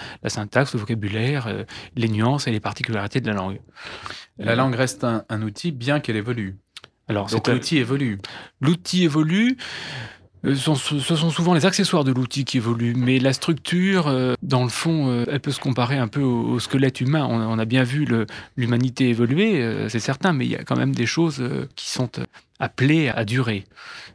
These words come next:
Speaker 1: Une colonne vertébrale ou la syntaxe, ça reste, euh, indispensable. Alors, dans le fond, euh, que la nageoire se développe, euh, pour vous permettre de sortir de l'eau et, et qu'on en fasse des, des jambes, pourquoi pas ? Mais, euh, ça reste, euh, des options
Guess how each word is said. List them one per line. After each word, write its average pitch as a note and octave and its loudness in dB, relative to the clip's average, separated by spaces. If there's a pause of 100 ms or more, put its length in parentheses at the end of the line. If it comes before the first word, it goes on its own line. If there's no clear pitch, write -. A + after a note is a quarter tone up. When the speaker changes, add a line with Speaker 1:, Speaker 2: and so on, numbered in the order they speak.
(160)
Speaker 1:
Une A2 -4
colonne A#2 2
vertébrale A2+ 0
ou A#2+ 0
la A2 0
syntaxe, C#3 0
ça C3 -2
reste, B2 -2
euh, G2+ -4 (360)
indispensable. A2+ -4 (280)
Alors, A2 -2
dans A#2 4
le A#2 6
fond, D#3+ 2
euh, A2+ 0 (500)
que - 2
la B2 4
nageoire C3 4
se - -2
développe, B2+ 2
euh, A#2+ 0 (360)
pour B2+ 2
vous A#2 -2
permettre B2 0
de A#2 0
sortir - -2
de A#2+ 4
l'eau B2 2
et, A2 -2 (260)
et - -8
qu'on A#2+ -2
en A#2 0
fasse B2 0
des, A2+ 2
des A2 2
jambes, B2+ 2
pourquoi A#2+ -2
pas ? F3+ 2 (380)
Mais, B2 2
euh, A#2 0 (300)
ça - -2
reste, B2+ -2
euh, A2+ 0
des A2+ 0
options B2+ 2